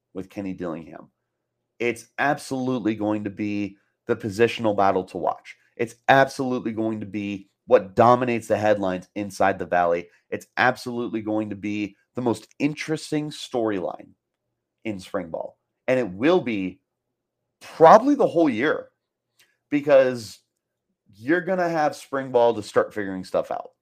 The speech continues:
You're gonna have training camp before the season starts to continue figuring out who's gonna be the week one starter. And then finally,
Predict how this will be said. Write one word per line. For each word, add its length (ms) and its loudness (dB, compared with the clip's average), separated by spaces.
You're 140 -6
gonna 260 0
have 580 2
training 420 -2
camp 300 -4
before 280 -6
the 60 -12
season 360 -10
starts 460 -10
to 100 -4
continue 520 -6
figuring 440 -6
out 240 -2
who's 160 -10
gonna 160 -8
be 140 -8
the 80 -6
week 260 -10
one 120 -10
starter. 380 -10
And 180 -2
then 240 -6
finally, 640 0